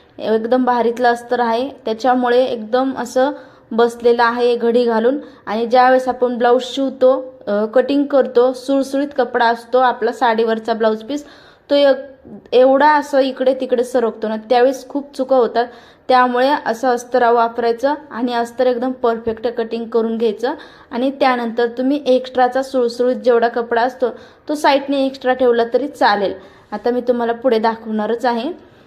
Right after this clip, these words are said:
तर बघा, चॉकनी जसं आपण पार्ट ठेवले होते, तसेच आपण चॉकनी आखून घेतले आणि त्यानंतर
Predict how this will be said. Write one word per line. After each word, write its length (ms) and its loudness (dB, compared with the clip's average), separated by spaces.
तर 120 4
बघा, 260 0
चॉकनी 560 0
जसं 260 0
आपण 320 0
पार्ट 400 0
ठेवले 260 4
होते, 340 4
तसेच 280 0
आपण 260 -2
चॉकनी 360 -4
आखून 380 -2
घेतले 400 0
आणि 200 -4
त्यानंतर 520 -2